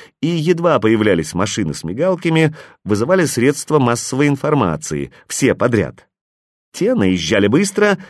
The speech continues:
и активно раздражали людей в форме, спрашивая у них, что происходит. Краснолицые полковники отругивались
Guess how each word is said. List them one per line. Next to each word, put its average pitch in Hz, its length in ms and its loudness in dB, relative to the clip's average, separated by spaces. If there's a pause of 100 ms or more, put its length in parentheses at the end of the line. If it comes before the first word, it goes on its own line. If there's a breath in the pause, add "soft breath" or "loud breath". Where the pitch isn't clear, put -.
(360 loud breath)
и 127 80 2
активно 185 640 -2
раздражали 185 680 2
людей 107 340 2
в - 60 -6
форме, 101 560 0 (160 loud breath)
спрашивая 131 580 -2
у 175 80 4
них, 185 160 4
что 87 240 -4
происходит. 143 800 -2 (680)
Краснолицые 90 640 -2
полковники 95 640 -2
отругивались 151 840 0